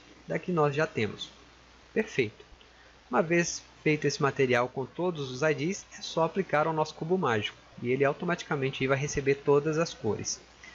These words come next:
Se vocês quiserem trabalhar esse cubo mágico com os cantos arredondados, mais suaves, vocês podem aplicar aqui o Turbo Smooth. Só que o Turbo Smooth ele deforma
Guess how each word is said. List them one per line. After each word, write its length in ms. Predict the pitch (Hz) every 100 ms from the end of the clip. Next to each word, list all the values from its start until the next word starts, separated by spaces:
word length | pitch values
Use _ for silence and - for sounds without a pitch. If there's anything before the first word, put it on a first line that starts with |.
| - - - - -
Se 140 | -
vocês 260 | 190 226 226
quiserem 340 | 240 202 202
trabalhar 580 | 196 185 156 139 139 139
esse 220 | 135 -
cubo 280 | - 139 135
mágico 360 | 117 117 117 - -
com 100 | 135
os 200 | 120 -
cantos 440 | - 160 214 143
arredondados, 960 | 120 110 113 110 104 113 160 131 110 - -
mais 200 | 107 107
suaves, 640 | - 107 131 147 110 - - - -
vocês 220 | 113 139
podem 260 | - 147 151
aplicar 400 | 160 165 - 147
aqui 160 | 147 151
o 40 |
Turbo 260 | 147 151 165
Smooth. 500 | 156 139 117 - -
Só 220 | - 185
que 120 | 208
o 20 |
Turbo 240 | 214 196 175
Smooth 320 | 143 156 180
ele 100 | 170
deforma 720 | 190 208 - 170 190 131